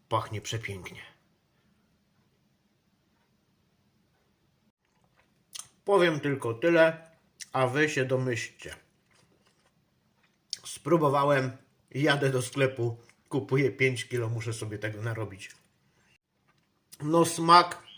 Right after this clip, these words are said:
no, bo bym sobie inaczej powiedział. Ugryzłem się w język, ale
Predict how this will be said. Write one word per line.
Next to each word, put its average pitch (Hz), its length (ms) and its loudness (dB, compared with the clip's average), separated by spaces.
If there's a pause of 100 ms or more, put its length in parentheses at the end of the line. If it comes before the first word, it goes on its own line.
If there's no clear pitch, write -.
(300)
no, 156 360 -4 (1500)
bo 135 240 2
bym 123 180 -2
sobie 113 320 -2
inaczej 98 440 -8
powiedział. 85 520 -14 (640)
Ugryzłem 120 580 -2
się 113 160 -4
w 104 80 -6
język, 113 380 -4
ale 120 240 -2